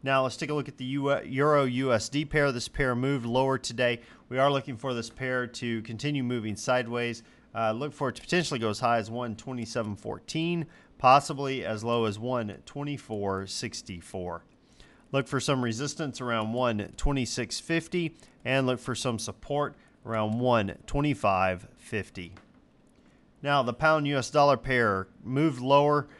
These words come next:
uh, didn't close below our trend line. Uh,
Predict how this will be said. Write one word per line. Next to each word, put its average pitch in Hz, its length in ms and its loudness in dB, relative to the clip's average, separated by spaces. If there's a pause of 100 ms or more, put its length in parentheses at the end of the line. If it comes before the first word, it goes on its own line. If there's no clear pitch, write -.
(180)
uh, 110 140 4
didn't 151 360 0
close 165 380 4
below 135 720 2
our 113 240 4
trend 156 400 -4
line. 117 420 2 (400)
Uh, 107 440 2